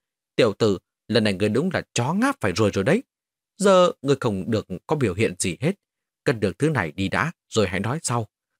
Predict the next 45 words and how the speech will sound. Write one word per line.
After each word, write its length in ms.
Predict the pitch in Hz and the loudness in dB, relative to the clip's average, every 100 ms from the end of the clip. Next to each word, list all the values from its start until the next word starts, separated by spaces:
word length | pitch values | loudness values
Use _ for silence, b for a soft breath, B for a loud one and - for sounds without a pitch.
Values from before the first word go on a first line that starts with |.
| - | -2
Ngươi 100 | 120 | 0
cũng 220 | 139 131 | 0 0
đừng 200 | 107 101 | 0 0
có 100 | 123 | -2
hỏi 180 | 110 87 | -2 -2
gì 180 | - 95 | -2 -4
cả. 260 | - 82 - _ _ - | -2 -4 -6 _ _ -2
Đợi 120 | 139 | 0
rời 160 | 131 135 | 2 0
khỏi 160 | - 101 | 0 0
đây 160 | 156 | 0
xong, 260 | 160 170 165 _ _ | 0 -2 -4 _ _
bản 240 | - 95 - - | -4 -4 -4 -2
tôn 200 | 98 87 | -2 -2
sẽ 120 | - 98 | -4 -4
cho 100 | 95 | -4
ngươi 200 | 90 85 | -4 -4
biết." 200 | 123 196 _ _ _ _ _ _ _ _ _ | -2 -4 _ _ _ _ _ _ _ _ _
Giả 140 | - 165 | -4 0
Tôn 200 | 196 196 | 2 0
giả 120 | 123 | -2
nói 220 | 101 180 - | -2 -2 0
vậy 280 | 98 98 - | 0 0 -4
khiến 120 | 135 | -4
Lý 120 | 170 | -4
Giật 200 | 170 95 - | -4 -8 -4
mừng 220 | 95 80 | -6 -4
thầm. 220 | - 87 71 _ _ _ _ - | -6 -6 -6 _ _ _ _ -4
Nhưng 160 | 107 | -2
nghe 140 | 98 90 | -2 -2
ngữ 140 | 110 113 | -4 -4
khí 240 | 123 165 202 | -2 -4 -2
cẩn 200 | 98 78 | -4 -4
thận 160 | - - | -8 -6
đó, 300 | - 135 226 _ _ _ | -6 -6 -6 _ _ _
hắn 280 | - 208 117 | -4 -2 -2
cũng 160 | 113 | -2
đoán 160 | 113 165 | -2 -2
được 140 | 120 - | -4 -2
vài 200 | 95 78 | -4 -4
phần. 220 | - 90 78 _ _ _ _ _ - | -4 -4 -4 _ _ _ _ _ -2
Rất 200 | 120 107 113 | 0 0 0
có 80 | 143 | -4
khả 200 | - 78 | -2 -6
năng, 240 | 80 98 | -4 -6